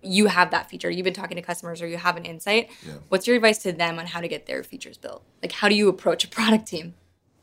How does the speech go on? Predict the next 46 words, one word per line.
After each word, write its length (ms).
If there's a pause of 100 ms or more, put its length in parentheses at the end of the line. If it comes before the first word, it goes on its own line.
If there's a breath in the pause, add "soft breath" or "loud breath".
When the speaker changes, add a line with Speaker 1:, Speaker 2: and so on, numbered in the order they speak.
(240)
Speaker 2:
This 180
is 80
something, 640
I 180
actually 260
gave 160
a 40
presentation 520
to 100
the 200
whole 420
Log 260
Me 220
In 460
product 280
and 120
engineering 500
team 340 (180)
about 380 (140)
how 240
to 80
get 200
your 140
idea 360
shipped. 440
Speaker 1:
Oh, 80
I 60
didn't 160
know 100
that. 160 (160)
Speaker 2:
It 100
was 520 (340)
the 100
first 460
thing 360
to 100
do, 200
and 80
this 140
was, 100
like, 140
an 80
engineer 640
who's 180
Speaker 1:
Yeah. 140
Speaker 2:
like, 160